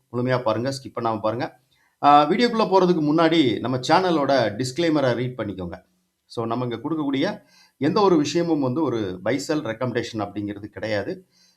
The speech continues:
இது வந்து ஒரு எஜுகேஷனல் கண்டென்ட் தான். நீங்க வந்து ட்ரேடிங்கோ இன்வெஸ்ட்மெண்ட்டோ பண்றதுக்கு முன்னாடி நீங்க ஃபர்தரா மார்க்கெட்டை ஓன அனலைஸ் பண்ணிட்டு அதுக்கப்புறமா ஸ்டார்ட் பண்ணுங்க. ஓகே, ஃபர்ஸ்ட் வந்து Nifty-ல ரொம்ப ஒரு முக்கியமான ஒரு ரேஞ்ச் அப்படின்னா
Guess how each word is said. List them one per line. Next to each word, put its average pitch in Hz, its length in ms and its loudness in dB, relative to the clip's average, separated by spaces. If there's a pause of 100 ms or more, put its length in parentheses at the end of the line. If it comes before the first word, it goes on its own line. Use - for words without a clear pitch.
இது 135 160 -2
வந்து 131 160 0
ஒரு 117 160 0
எஜுகேஷனல் 120 560 -2
கண்டென்ட் 90 320 -6
தான். 90 260 -10 (100)
நீங்க 151 240 2
வந்து 156 200 0 (480)
ட்ரேடிங்கோ 147 380 -2
இன்வெஸ்ட்மெண்ட்டோ 135 640 -2 (100)
பண்றதுக்கு 120 460 -4
முன்னாடி 147 380 -2 (580)
நீங்க 165 220 0
ஃபர்தரா 139 360 2
மார்க்கெட்டை 123 380 0
ஓன 120 160 0
அனலைஸ் 110 340 -2
பண்ணிட்டு 104 280 -8
அதுக்கப்புறமா 92 460 -12
ஸ்டார்ட் 80 300 -16
பண்ணுங்க. - 240 -20 (180)
ஓகே, - 280 -20 (1600)
ஃபர்ஸ்ட் - 220 0
வந்து 156 500 0
Nifty-ல 165 460 2 (840)
ரொம்ப 160 240 0
ஒரு 131 180 0
முக்கியமான 180 640 2
ஒரு 139 180 2 (500)
ரேஞ்ச் 156 320 0
அப்படின்னா 110 560 -2